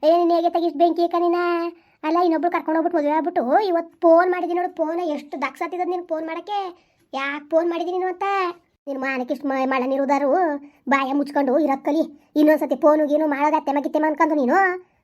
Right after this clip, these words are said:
ಸರಿಯಾಗಿ ಇಳಿಸ್ಬಿಡ್ತೀನಿ ಮರ್ವಾದಿ ನೀನ. ಏನ್ ಸುಮ್ನೆ ಬಿಡ್ತಾಳೆ ಕಾಳಮ್ಮ, ಏನಂದ್ರು ಏನ್ ಕಂಡಿದ್ಯಾ? ಕಂಡಿದ್ಯಾ ನೀನು? ಯಾವ ಥರ ಕೆಲ್ಸ ಮಾಡ್ತೀನಿ ಅಂದ್ಬಿಟ್ಟು?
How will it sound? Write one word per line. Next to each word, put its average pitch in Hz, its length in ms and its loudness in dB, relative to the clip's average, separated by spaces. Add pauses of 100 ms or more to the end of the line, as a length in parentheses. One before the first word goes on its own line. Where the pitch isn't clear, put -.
ಸರಿಯಾಗಿ 311 260 2
ಇಳಿಸ್ಬಿಡ್ತೀನಿ 302 340 -2
ಮರ್ವಾದಿ 302 280 2
ನೀನ. 320 200 2 (500)
ಏನ್ 294 120 -4
ಸುಮ್ನೆ 302 220 -6
ಬಿಡ್ತಾಳೆ 294 340 -4
ಕಾಳಮ್ಮ, 294 320 -2 (380)
ಏನಂದ್ರು 277 320 2
ಏನ್ 285 140 0
ಕಂಡಿದ್ಯಾ? 302 520 0 (720)
ಕಂಡಿದ್ಯಾ 294 400 2
ನೀನು? 349 220 0 (560)
ಯಾವ 269 240 2
ಥರ 294 160 0
ಕೆಲ್ಸ 285 260 0
ಮಾಡ್ತೀನಿ 285 260 -2
ಅಂದ್ಬಿಟ್ಟು? 339 280 0